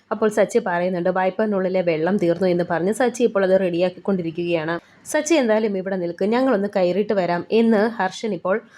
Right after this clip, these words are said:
സച്ചിയോട് പറയുന്നുണ്ട്. അങ്ങനെ ഇപ്പോൾ ഡോക്ടർ ഹർഷനും ഡോക്ടർ രാജശ്രീയും കൂടെ അർച്ചനയും കൂടി അവർ നടന്നിങ്ങനെ പൊക്കോണ്ടിരിക്കുന്നു. അങ്ങനെ നടന്നു പോകുന്ന കൂട്ടത്തിൽ,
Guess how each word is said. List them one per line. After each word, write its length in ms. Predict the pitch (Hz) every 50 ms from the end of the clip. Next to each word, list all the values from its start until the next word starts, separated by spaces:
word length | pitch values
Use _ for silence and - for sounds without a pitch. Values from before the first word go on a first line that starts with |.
| - _ _ -
സച്ചിയോട് 480 | - 294 277 277 285 285 247 185 180 185 -
പറയുന്നുണ്ട്. 600 | 175 170 165 170 170 185 175 160 156 170 170 - - _ - - - - -
അങ്ങനെ 260 | 320 359 370 370 359
ഇപ്പോൾ 180 | 330 240 311
ഡോക്ടർ 340 | 294 233 220 208 202 - 262
ഹർഷനും 640 | 247 196 196 185 185 - - 240 220 208 220 233 220
ഡോക്ടർ 280 | 196 196 190 - 208
രാജശ്രീയും 680 | 196 196 175 170 165 175 202 - - 175 170 170 180 202
കൂടെ 280 | 208 240 208 202 196
അർച്ചനയും 600 | 202 226 220 180 202 202 - - 254 254 247 208
കൂടി 160 | 170 170 175 190
അവർ 220 | 190 165 175 190
നടന്നിങ്ങനെ 460 | 208 202 190 190 208 226 185 170 185 196
പൊക്കോണ്ടിരിക്കുന്നു. 840 | - 170 170 - 185 185 185 180 160 156 175 180 180 180 - - - - _ - _ _ _ _ _ - - -
അങ്ങനെ 240 | 311 339 349 349 370
നടന്നു 300 | 330 294 247 254 247 302 285
പോകുന്ന 300 | 220 196 196 208 208 214
കൂട്ടത്തിൽ, 460 | 208 190 165 165 165 - 185 233 262